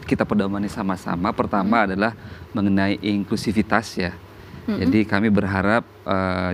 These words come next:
Speaker 1: jasa keuangan itu bisa menyentuh seluruh warga desa,
Speaker 2: Mm-mm.
Speaker 1: terutama kami B R I ya,
Speaker 2: Mm-mm.
Speaker 1: eh, bisa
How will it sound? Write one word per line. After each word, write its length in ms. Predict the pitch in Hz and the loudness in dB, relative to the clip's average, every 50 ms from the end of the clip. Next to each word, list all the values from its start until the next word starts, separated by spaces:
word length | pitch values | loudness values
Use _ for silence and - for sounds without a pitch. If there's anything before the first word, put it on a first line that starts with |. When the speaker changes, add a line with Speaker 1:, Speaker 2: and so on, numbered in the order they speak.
| 95 | 0
Speaker 1:
jasa 240 | 95 101 92 - 117 | 2 2 2 0 -2
keuangan 880 | 113 - 123 - - 107 101 104 101 101 104 107 107 113 120 117 107 95 | -2 0 0 2 4 4 4 4 4 2 2 2 2 2 2 0 -2 -2
itu 220 | - 107 92 - | -4 -4 -2 0
bisa 320 | 113 98 104 98 - - 110 | 2 2 2 2 2 2 2
menyentuh 320 | 104 107 101 95 92 - | 2 2 2 0 -2 -2
seluruh 320 | 104 - - 117 107 101 95 98 | -4 0 2 4 4 4 4 4
warga 160 | 98 92 95 | 2 2 0
desa, 480 | 95 90 95 92 - - 117 117 127 131 131 - - - - | 0 0 0 -2 0 0 2 2 2 0 -2 -8 -12 -12 -10
Speaker 2:
Mm-mm. 240 | 202 185 214 247 - | -8 -8 -6 -2 0
Speaker 1:
terutama 400 | 110 98 - 104 98 101 95 - | 0 2 2 2 2 2 0 0
kami 240 | - 104 104 104 | 0 0 0 2
B 240 | 95 110 107 101 95 | 2 4 4 4 4
R 40 | 107 - | 4 4
I 100 | 135 135 117 | 6 6 6
ya, 140 | 98 101 110 120 120 - - - - - | 6 4 2 -2 -6 -14 -20 -14 -12 -12
Speaker 2:
Mm-mm. 180 | 190 208 240 233 | -10 -8 -8 -4
Speaker 1:
eh, 280 | - 104 98 98 95 95 90 | -2 0 2 2 2 2 2
bisa 260 | 92 101 95 - 120 | 2 0 0 2 2